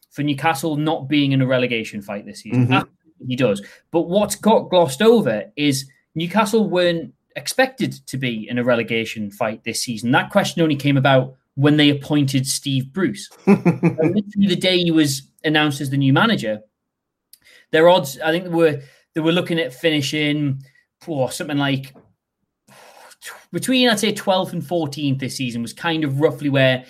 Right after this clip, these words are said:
Speaker 1: everyone was expecting them to be. If you looked at, like, the odds for finishing, that's kind of where they were. Then Rafa left and they appointed Steve Bruce, and we immediately dropped into the bottom three. And then they allowed Perez to leave and didn't really replace him with anyone who looked like they were gonna be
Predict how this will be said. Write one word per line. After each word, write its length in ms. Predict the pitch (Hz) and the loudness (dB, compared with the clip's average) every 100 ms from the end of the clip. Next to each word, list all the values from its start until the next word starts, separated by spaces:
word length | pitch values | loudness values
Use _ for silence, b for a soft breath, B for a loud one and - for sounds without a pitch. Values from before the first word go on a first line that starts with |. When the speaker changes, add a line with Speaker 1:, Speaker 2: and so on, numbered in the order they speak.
| B 143 | B -2
Speaker 1:
everyone 340 | 135 139 135 | 0 2 2
was 120 | 131 | 2
expecting 420 | 135 - 135 - | -2 -4 -4 -4
them 80 | 131 | -6
to 60 | 127 | -4
be. 120 | 123 | -4
If 80 | 120 | -2
you 60 | |
looked 160 | 147 147 | -2 -2
at, 40 | |
like, 140 | 139 147 | -6 -2
the 120 | 135 | 0
odds 320 | 131 123 - | 2 0 -4
for 240 | - 123 151 | -2 0 0
finishing, 420 | 139 127 123 117 | -2 -2 -4 -8
that's 140 | 110 | -8
kind 160 | - 135 | -2 0
of 60 | |
where 80 | 123 | 0
they 60 | 113 | -2
were. 180 | 107 101 B B | -4 -6 B B
Then 360 | - 160 156 156 - | 0 2 0 -6 -2
Rafa 300 | 165 214 180 | 0 2 0
left 400 | 113 131 151 - | -2 -2 -6 -8
and 100 | 143 | -4
they 80 | 147 | -2
appointed 360 | 143 175 175 139 | 0 0 0 -2
Steve 280 | - 143 135 | -4 -4 0
Bruce, 320 | 151 127 - b b | 0 0 -6 b b
and 140 | 139 147 | 0 2
we 100 | 151 | 2
immediately 480 | 160 170 160 143 | 2 2 0 -2
dropped 260 | 139 147 135 | 0 0 -2
into 120 | 123 | -6
the 60 | 131 | -4
bottom 200 | 135 127 | -4 -2
three. 300 | 156 113 101 _ _ _ _ _ _ _ _ _ _ _ - | -2 -2 -4 _ _ _ _ _ _ _ _ _ _ _ 0
And 140 | 143 | 2
then 240 | 151 151 143 | 4 4 4
they 120 | 151 | 4
allowed 340 | 151 147 139 | 6 4 2
Perez 340 | 214 214 151 135 | 4 6 6 2
to 100 | 139 | -2
leave 200 | 123 110 | -2 -4
and 120 | 123 | -2
didn't 240 | 160 160 | 0 0
really 240 | 147 147 135 | -2 0 0
replace 480 | 135 135 151 143 139 | -2 -2 -4 -2 0
him 100 | 135 | 0
with 120 | 131 | 2
anyone 340 | 131 131 131 | 2 2 2
who 120 | 127 | 2
looked 300 | 131 135 135 | 2 0 -2
like 120 | 143 131 | -6 -4
they 80 | |
were 60 | 127 | -4
gonna 200 | 127 127 | -2 0
be 400 | 135 131 123 | 2 2 0